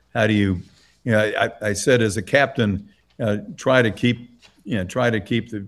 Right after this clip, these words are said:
team room, uh, loose, uh, joking, things like that. Uh, you know, I, I'm not, not much of a jokester. You know, you let the, you, you let the players who, uh, uh,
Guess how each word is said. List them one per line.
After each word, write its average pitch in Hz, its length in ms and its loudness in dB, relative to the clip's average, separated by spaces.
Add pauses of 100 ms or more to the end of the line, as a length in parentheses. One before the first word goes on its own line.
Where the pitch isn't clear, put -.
team 117 340 2
room, 104 380 0 (360)
uh, 92 460 -4
loose, 127 560 4 (520)
uh, 98 180 -6
joking, 107 800 4
things 104 240 -4
like 98 240 -4
that. 101 420 -4 (380)
Uh, 90 320 -6 (120)
you 101 220 -4
know, 92 80 -8 (520)
I, 98 360 -8
I'm 107 120 0
not, 101 280 -2
not 110 240 -2
much 104 240 -2
of 92 80 -4
a 92 60 -2
jokester. 101 520 -2
You 95 120 2
know, 90 60 -6
you 95 300 -6
let 113 320 -2
the, 82 160 -12 (440)
you, 107 260 -6
you 110 220 2
let 113 160 2
the 107 100 -10
players 107 600 2
who, 95 260 0 (480)
uh, 90 360 -4 (460)
uh, 90 260 -12